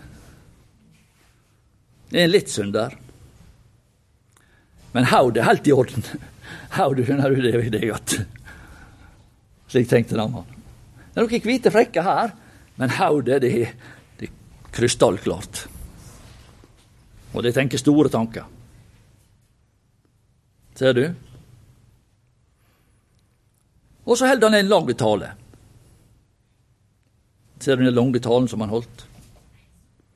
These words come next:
Det var avslørende for oss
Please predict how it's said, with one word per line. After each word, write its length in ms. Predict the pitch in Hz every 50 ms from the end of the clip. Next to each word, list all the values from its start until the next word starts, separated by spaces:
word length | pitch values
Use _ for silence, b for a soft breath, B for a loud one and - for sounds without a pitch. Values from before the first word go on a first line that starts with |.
| _ _ _ _ _ _ _ _ _ _ _ _ _ _ -
Det 80 | -
var 140 | 127 131 -
avslørende 800 | 175 180 170 135 123 - - 117 110 107 107 107 107 104 104 104 104 - - - -
for 160 | - 113 113
oss 400 | 113 113 - - - - - -